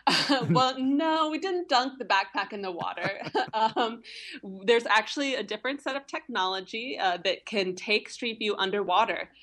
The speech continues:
And so when we were planning this trip, you know, we were planning places on land, and we really realized these are islands, and part of the whole life that exists there, the biodiversity, is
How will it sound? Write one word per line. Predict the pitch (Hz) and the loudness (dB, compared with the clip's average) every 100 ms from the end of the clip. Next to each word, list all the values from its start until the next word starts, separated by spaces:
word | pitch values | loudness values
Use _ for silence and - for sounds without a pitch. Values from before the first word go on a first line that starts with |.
| - - - | -20 -10 -2
And | 226 | 2
so | 254 | 4
when | 247 262 | 6 6
we | |
were | 262 | 6
planning | - 262 277 320 269 | 4 2 4 4 4
this | 226 - | 0 -4
trip, | 254 247 214 | -2 -2 0
you | 202 | 2
know, | |
we | 190 190 190 | 4 2 0
were | 208 | -4
planning | - 226 220 254 | -4 0 2 2
places | 262 233 220 190 | 0 -2 -2 -2
on | 190 180 | 0 0
land, | 185 208 196 | 0 0 -2
and | 185 | -2
we | 185 240 | -2 0
really | 330 311 - | -2 -2 0
realized | 196 254 226 - - | 2 4 4 0 -6
these | 220 254 | -6 -2
are | - | 0
islands, | 185 214 269 196 180 190 | 2 2 0 -2 -4 -4
and | 180 185 - - - _ | -6 -8 -12 -20 -20 _
part | - 226 240 | -2 2 4
of | 247 | 2
the | 208 | -2
whole | 220 226 185 | 0 0 0
life | 165 202 262 214 | 0 0 -2 -4
that | 185 | -4
exists | 185 208 254 - | -4 -6 -6 -4
there, | 190 180 | -2 -2
the | 180 185 | -4 -2
biodiversity, | 185 185 190 180 220 - - 185 | 0 0 0 -4 -4 -6 -2 -2
is | 185 | -2